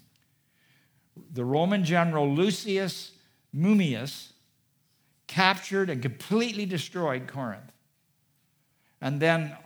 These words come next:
around a hundred years later, Julius Caesar in forty-four B C, uh, totally rebuilt Corinth, and it became the site of the Isthmian Games, sort of like our Olympics, and that's why we have a lot of athletic illustrations,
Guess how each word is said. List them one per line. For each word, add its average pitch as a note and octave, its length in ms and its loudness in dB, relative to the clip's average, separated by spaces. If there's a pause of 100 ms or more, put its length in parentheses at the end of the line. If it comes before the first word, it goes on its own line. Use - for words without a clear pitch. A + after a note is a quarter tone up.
(380)
around F3+ 520 2
a D#3+ 60 4
hundred F#3 240 2
years E3+ 280 0
later, F3 560 0 (880)
Julius E3 560 0
Caesar C3+ 640 -4
in B2+ 120 -6
forty-four E3+ 680 0
B D3 220 -2
C, C3 560 -8 (920)
uh, B2+ 180 0 (100)
totally A3 640 2
rebuilt F3 560 0
Corinth, G#2 520 -10 (560)
and C3+ 140 -4
it C3+ 60 -4
became D#3 380 -2
the C#3+ 80 -2
site D#3+ 360 0
of C3 100 -2
the C3 240 -4
Isthmian F3+ 720 0
Games, C#3+ 500 0
sort C#3+ 220 -6
of C#3 80 -2
like C#3 240 -2
our C#3 200 0
Olympics, B2+ 580 -4
and A2+ 140 -6
that's C3 240 -4
why B2+ 240 -4
we A#2+ 180 -6
have A#2 120 -6
a A#2 40 -4
lot B2+ 280 -2
of A#2+ 80 -8
athletic C#3+ 540 -4
illustrations, B2+ 840 -8